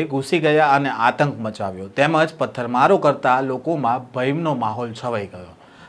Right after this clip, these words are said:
આ સમગ્ર મામલાના સી સી ટી વી અને વીડિયો પણ સામે આવ્યા હતા. આ વીડિયો સોશિયલ મીડિયામાં વાયરલ થતા અમદાવાદ પોલીસની આબરૂ પણ ધૂળધાણી થઈ ગઈ હતી, કારણ કે આ વિસ્તાર મુખ્યમંત્રી ભૂપેન્દ્ર પટેલનો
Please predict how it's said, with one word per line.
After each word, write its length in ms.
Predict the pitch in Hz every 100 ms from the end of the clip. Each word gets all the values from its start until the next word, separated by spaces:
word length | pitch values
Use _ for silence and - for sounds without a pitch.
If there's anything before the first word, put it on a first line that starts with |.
| _
આ 140 | 143 170
સમગ્ર 380 | 175 208 208 196
મામલાના 600 | 185 175 175 185 151 113
સી 160 | - 147
સી 160 | 185
ટી 160 | 165 170
વી 120 | 180
અને 160 | 156 139
વીડિયો 360 | 123 139 170 120
પણ 240 | 123 135
સામે 340 | - 127 120
આવ્યા 360 | 107 95 92 95
હતા. 200 | - 98 - - - _
આ 80 | 156
વીડિયો 320 | 175 202 214
સોશિયલ 360 | 220 175 196 175
મીડિયામાં 500 | 165 160 165 147 135
વાયરલ 300 | 131 135 156
થતા 320 | 147 139 139 135
અમદાવાદ 440 | 131 123 123 120
પોલીસની 480 | 135 151 156 - 127
આબરૂ 340 | 117 131 160 151
પણ 180 | 120 120 123 - - _
ધૂળધાણી 560 | 180 233 151 151 127 117
થઈ 140 | 110 104
ગઈ 200 | 98 98
હતી, 240 | 95 90 -
કારણ 300 | 131 160 156
કે 140 | 156 170 - -
આ 140 | 120
વિસ્તાર 460 | 123 147 - 120 123
મુખ્યમંત્રી 680 | 127 120 123 135 156 131 131
ભૂપેન્દ્ર 440 | 135 127 165 175 160
પટેલનો 460 | 131 127 151 117